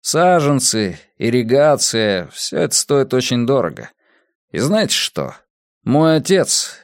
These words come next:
миллиардер, президент международной нефтяной корпорации,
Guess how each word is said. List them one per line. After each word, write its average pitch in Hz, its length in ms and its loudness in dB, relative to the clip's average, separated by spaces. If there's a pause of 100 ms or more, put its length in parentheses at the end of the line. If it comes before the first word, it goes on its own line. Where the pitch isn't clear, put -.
миллиардер, 127 960 2
президент 131 600 -2
международной 143 680 2
нефтяной 135 480 0
корпорации, 120 1000 0